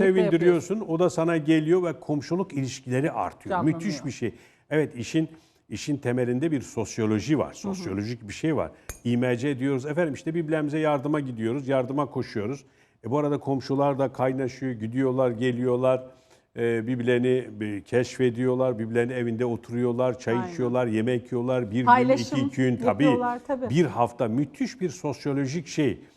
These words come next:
Speaker 1: e, karışım diyelim. İnsanları tekrar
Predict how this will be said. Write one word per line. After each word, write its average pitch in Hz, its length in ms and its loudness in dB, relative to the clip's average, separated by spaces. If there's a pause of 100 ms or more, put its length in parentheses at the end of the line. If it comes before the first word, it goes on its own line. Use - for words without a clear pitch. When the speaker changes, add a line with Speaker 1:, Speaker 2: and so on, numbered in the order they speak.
(280)
Speaker 1:
e, 101 840 -2
karışım 131 560 4
diyelim. 104 440 0 (300)
İnsanları 151 560 2
tekrar 170 380 2